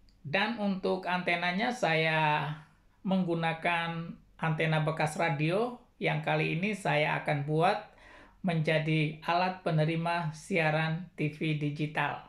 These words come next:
dengan menggunakan antena radio. Nonton video ini sampai selesai, jangan di-skip,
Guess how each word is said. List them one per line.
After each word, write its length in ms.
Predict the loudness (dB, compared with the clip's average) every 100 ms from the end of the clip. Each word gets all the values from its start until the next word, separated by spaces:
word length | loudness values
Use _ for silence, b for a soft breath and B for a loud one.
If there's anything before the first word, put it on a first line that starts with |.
| -20 _ _ b b b b
dengan 400 | -4 0 0 0
menggunakan 960 | 0 0 0 -2 -2 -2 -2 0 0 -2 -10 -10
antena 720 | -2 0 2 0 0 -2 -4 -4
radio. 560 | -2 -2 -2 -2 -4 -8 -20 _ b b b b b b b
Nonton 400 | -2 0 0 0
video 240 | 0 2 2
ini 240 | 2 -2
sampai 480 | -2 -2 0 -2 0
selesai, 560 | 0 0 0 0 0
jangan 320 | 0 -2 0 2
di-skip, 640 | 2 0 0 0 0 -12